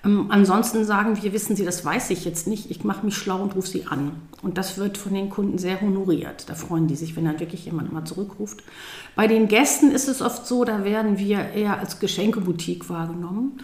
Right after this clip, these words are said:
oder von anderen Mitarbeitern aus anderen Städten, „Oh, guck mal, ein Weltladen, der ist ja viel größer als bei uns.“ Und dann <laughs> kommt man rein und guckt und viele Weltläden-Mitarbeiterinnen aus anderen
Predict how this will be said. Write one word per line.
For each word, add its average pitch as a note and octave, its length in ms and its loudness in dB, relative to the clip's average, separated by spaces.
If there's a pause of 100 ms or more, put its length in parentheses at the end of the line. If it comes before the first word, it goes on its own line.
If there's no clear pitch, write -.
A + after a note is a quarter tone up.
(140)
oder B3 220 8
von A#3 240 4
anderen A3+ 520 4 (140)
Mitarbeitern A3 600 2
aus F#3+ 120 0
anderen - 280 0
Städten, G3 300 -2
„Oh, D#4+ 240 8
guck - 260 0
mal, G#3 160 2
ein A3 240 0
Weltladen, G3+ 540 0 (260)
der D3+ 140 2
ist - 140 -4
ja D#3 80 0
viel G#3+ 180 0
größer G3 400 4
als D3+ 160 -4
bei D#3 140 -4
uns.“ D#3+ 360 -2
Und G#3 160 -4
dann C4+ 580 2
<laughs> - 40 -12
kommt - 180 -2
man A3 140 2
rein D#4 380 2
und - 200 -2
guckt - 380 -4
und G#3 220 0 (360)
viele A3+ 300 4
Weltläden-Mitarbeiterinnen G#3 1400 0
aus E3 140 -4
anderen A3 260 -2